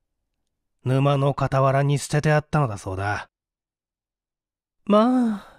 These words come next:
またですか？本当にどうしたって言うんでしょうね。そんなに子供を殺して、一体どうしようって言うんでしょ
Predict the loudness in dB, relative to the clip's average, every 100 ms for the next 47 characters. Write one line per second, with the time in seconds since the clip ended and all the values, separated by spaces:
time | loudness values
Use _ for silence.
0 | _ _ 0 0 2 2 2 0 -4 0
1 | 0 0 _ _ _ _ _ _ _ _
2 | 0 2 4 4 6 6 6 4 4 0
3 | 2 4 6 6 4 4 4 2 -2 -4
4 | _ _ _ _ _ _ _ _ _ _
5 | _ _ -2 2 2 4 4 4 2 2
6 | 2 4 4 2 2 0 0 0 2 2
7 | -2 _ _ _ _ -2 -2 0 2 4
8 | 4 4 2 2 2 2 4 4 2 2
9 | 2 2 2 0 0 2 2 0